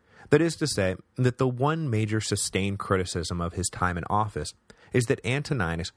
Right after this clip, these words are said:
kicked a lot of cans down the road and left it to his successors to use nine stitches, where a single stitch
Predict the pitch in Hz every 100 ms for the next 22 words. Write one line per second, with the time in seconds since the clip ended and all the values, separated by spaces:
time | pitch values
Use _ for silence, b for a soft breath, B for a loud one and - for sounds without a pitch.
0 | - - 123 117 107 90 92 - 107 -
1 | 90 82 78 - 80 78 80 104 104 82
2 | - _ B B B B 127 131 139 143
3 | 127 107 113 - 110 - 147 139 87 80
4 | - _ - 107 107 101 107 117 123 113
5 | - 80 76 71 - _ _ _ 107 101
6 | - 143 131 - - 78 -